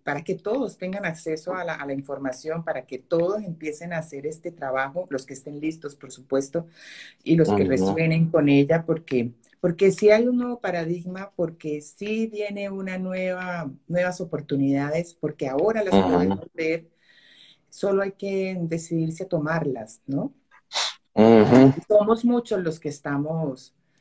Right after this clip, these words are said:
Speaker 1: los que estamos tratando de construir esta nueva realidad
Speaker 2: Ujú.
Speaker 1: y estamos tratando también de,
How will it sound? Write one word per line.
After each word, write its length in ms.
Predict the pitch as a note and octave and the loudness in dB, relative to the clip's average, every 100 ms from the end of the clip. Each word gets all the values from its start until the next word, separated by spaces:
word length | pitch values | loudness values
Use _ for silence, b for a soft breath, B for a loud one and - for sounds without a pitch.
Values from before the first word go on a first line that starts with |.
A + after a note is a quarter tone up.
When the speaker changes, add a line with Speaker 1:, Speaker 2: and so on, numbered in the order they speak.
| _ _ _ _ - | _ _ _ _ -14
Speaker 1:
los 140 | E3+ | -12
que 80 | - | -10
estamos 360 | A3 A#3+ C#4 - | -4 0 0 -2
tratando 380 | A#3 G3+ G3+ A3+ | -6 -4 -2 -2
de 100 | A3 | 0
construir 680 | E3+ D#3+ - C3+ C3+ C3 _ _ _ - | -2 -4 -4 -2 -2 -6 _ _ _ -4
esta 280 | D3+ D#3 | -4 -2
nueva 280 | D#3+ D#3 D#3 | 0 2 2
realidad 600 | D#3 D3 C3+ B2+ G#3 F3 | 2 0 2 4 4 2
Speaker 2:
Ujú. 120 | F3+ F#2+ | -2 -4
Speaker 1:
y 140 | D#3 | -6
estamos 680 | C#3+ - C#3+ D3 E3 E3 - _ _ _ _ | -6 -6 -6 -4 -6 -10 -14 _ _ _ _
tratando 520 | E3 D#3+ D#3+ D#3 D3+ | -2 -2 -2 -4 -4
también 440 | D3+ C#3+ C3+ C3+ C3+ | -4 -2 0 -2 -2
de, 300 | C#3+ C#3+ | -2 -4